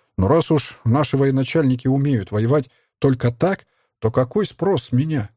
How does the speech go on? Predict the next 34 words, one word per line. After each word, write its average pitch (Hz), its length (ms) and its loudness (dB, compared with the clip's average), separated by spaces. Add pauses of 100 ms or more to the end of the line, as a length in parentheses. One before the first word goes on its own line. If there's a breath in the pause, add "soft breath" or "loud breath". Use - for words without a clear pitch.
(920)
Конечно, 175 440 2
все 147 180 0
это 127 160 0
я 120 140 2
лишь 113 240 -4
прогнал 120 340 0
в - 60 -10
своей 95 240 -2
голове, 139 380 0
а 131 40 2
не 113 140 4
высказал 113 480 0
Еременко. 101 640 -2 (320)
Но 143 180 4
очень 156 340 2
хотелось. 107 600 -6 (400)
Понимаю 147 500 2
и 131 140 0
ставку, 147 500 -2
готовящуюся 117 800 -2
к - 100 -6
очень 131 300 2
серьезной 113 460 0
операции, 120 580 -2 (360)
но 127 100 4
не 131 120 4
могу 127 280 0
понять, 117 420 -2
зачем 123 800 0
именно 123 320 0
такой 131 460 0
ценой 117 400 -2
этого 117 280 -2
достигать? 120 800 -4